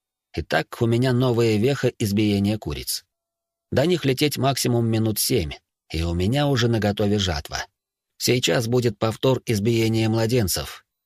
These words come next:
Неужели жизнь ничему их не учит? Итак,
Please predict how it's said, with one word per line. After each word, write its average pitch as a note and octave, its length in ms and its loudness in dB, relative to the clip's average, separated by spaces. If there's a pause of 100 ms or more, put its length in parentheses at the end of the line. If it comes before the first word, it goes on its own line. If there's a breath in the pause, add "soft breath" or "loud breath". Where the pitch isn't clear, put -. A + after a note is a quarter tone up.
(120)
Неужели E2+ 600 -4
жизнь A#2 360 0
ничему A#2 460 0
их A2 140 -2
не C3 100 0
учит? F2+ 460 -2 (520)
Итак, D#2 600 -4